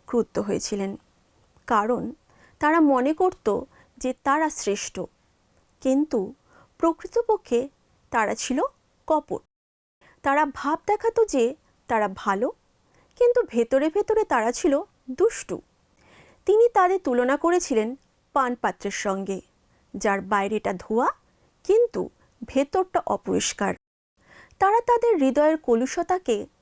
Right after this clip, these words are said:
উপেক্ষা করতেন। যেটা সবচেয়ে গুরুত্বপূর্ণ,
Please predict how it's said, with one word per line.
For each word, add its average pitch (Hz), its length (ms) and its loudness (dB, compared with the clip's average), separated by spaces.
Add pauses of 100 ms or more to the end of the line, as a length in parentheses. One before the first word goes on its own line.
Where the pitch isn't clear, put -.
(300)
উপেক্ষা 302 440 0
করতেন। 180 480 -2 (800)
যেটা 247 300 -2
সবচেয়ে 277 540 -2
গুরুত্বপূর্ণ, 269 800 0